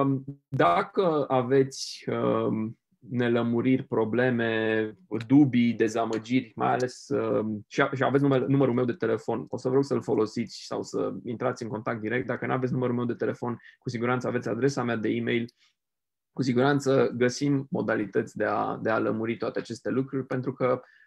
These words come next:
în continuare, um, interesul pe care îl reprezint în funcția aceasta de primar este interesul vostru, interesul public și, uh, o fac aplicând legea și, uh, aplicând, uh,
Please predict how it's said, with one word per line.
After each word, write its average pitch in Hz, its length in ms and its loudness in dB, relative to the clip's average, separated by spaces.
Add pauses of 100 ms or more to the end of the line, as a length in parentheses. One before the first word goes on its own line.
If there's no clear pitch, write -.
în 156 140 0
continuare, 135 920 0
um, 117 920 -4 (840)
interesul 131 720 2
pe 101 140 -6
care 113 240 -2
îl 113 80 0
reprezint 110 600 -4
în 113 320 -4
funcția 117 300 -6
aceasta 110 260 -6
de 107 60 -2
primar 113 300 -6
este 110 200 -8
interesul 113 440 -4
vostru, 113 300 -6
interesul 113 400 -6
public 135 400 -4 (280)
și, 151 440 2 (120)
uh, 120 420 2 (380)
o 160 80 4
fac 143 380 0
aplicând 139 540 0
legea 127 600 2
și, 120 640 -4
uh, 117 200 -4
aplicând, 123 600 0
uh, 113 500 0